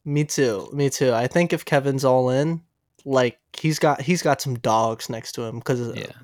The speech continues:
Speaker 1: I don't think anybody questions that Dorian Finney-Smith and Spencer Dinwiddie are, like,
Speaker 2: But yeah,
Speaker 1: dogs.
Speaker 2: I, I think they, they
Speaker 1: Yeah.
Speaker 2: maintain the flexibility too.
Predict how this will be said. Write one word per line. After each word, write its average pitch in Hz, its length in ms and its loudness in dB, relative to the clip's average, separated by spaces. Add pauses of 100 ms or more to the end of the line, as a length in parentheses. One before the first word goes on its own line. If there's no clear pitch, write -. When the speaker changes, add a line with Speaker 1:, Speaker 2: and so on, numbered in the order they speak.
(120)
Speaker 1:
I 135 80 0
don't 170 140 2
think 196 160 4
anybody 151 300 4
questions 131 460 2
that 117 120 -2
Dorian 120 320 0
Finney-Smith 117 560 -6
and 113 100 -6
Spencer 120 320 -6
Dinwiddie 113 420 -6
are, 65 120 -10
like, 90 240 -14 (560)
Speaker 2:
But - 140 -14
yeah, 101 120 -12
Speaker 1:
dogs. 120 400 -6
Speaker 2:
I, 120 80 -6
I - 40 -2
think 131 260 -6
they, 120 200 0
they 101 100 -4
Speaker 1:
Yeah. 107 60 0
Speaker 2:
maintain 117 380 -2
the 101 80 -4
flexibility 92 640 -4
too. 87 260 -8